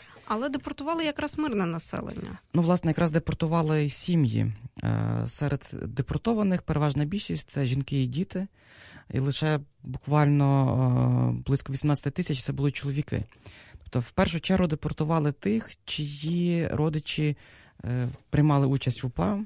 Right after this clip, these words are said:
Speaker 2: воювали в упа. І частина з них —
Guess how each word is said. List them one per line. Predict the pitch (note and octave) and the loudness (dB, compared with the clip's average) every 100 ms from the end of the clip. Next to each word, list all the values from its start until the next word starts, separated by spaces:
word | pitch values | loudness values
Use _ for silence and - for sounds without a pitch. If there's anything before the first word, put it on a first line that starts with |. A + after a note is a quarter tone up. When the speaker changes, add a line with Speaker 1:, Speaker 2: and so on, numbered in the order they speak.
| - | -8
Speaker 2:
воювали | - B2 B2 E3 G3+ | -2 0 2 2 0
в | F3 | -2
упа. | - E3+ E3 - - - - - - | -2 -2 -2 -6 -20 -20 -20 -20 -8
І | - D#3 D#3+ D#3+ D3+ - _ _ _ - | -2 0 2 2 2 -2 _ _ _ -4
частина | C#3 C3 F#3+ D#3+ | -2 2 4 4
з | C#3+ | 4
них — | D#3+ D#3+ - | 2 2 -2